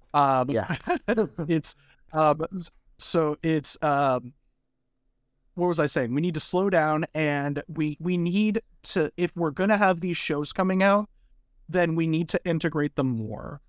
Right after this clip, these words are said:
Speaker 1: right? Like, we need them to matter. Like, Moon Knight, I really enjoyed. Oscar Isaac, phenomenal actor. They had a great supporting cast. It was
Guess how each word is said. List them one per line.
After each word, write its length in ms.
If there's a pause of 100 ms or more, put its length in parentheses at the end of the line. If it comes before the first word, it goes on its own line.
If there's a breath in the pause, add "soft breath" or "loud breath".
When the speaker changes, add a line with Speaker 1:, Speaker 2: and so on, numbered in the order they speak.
(140)
Speaker 1:
right? 380
Like, 200
we 120
need 400
them 300
to 140
matter. 840 (100)
Like, 300 (120)
Moon 400
Knight, 340 (680)
I 140
really 460
enjoyed. 520 (460)
Oscar 420
Isaac, 320 (140)
phenomenal 720
actor. 340
They 100
had 120
a 60
great 480
supporting 480
cast. 440
It 160
was 300